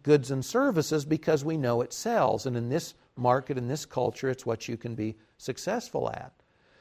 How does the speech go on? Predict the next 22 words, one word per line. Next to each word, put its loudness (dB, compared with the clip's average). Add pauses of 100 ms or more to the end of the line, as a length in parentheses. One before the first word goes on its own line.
(180)
And 2
so 4
you 4
could -2
go 8
from 0
one 4
mega 4
to -4
another, 2
and -2
they'll 4
all 8
pretty -2
much 0 (260)
look 4
the 0
same. -2
Different -6
building 4
style, -2
perhaps, -4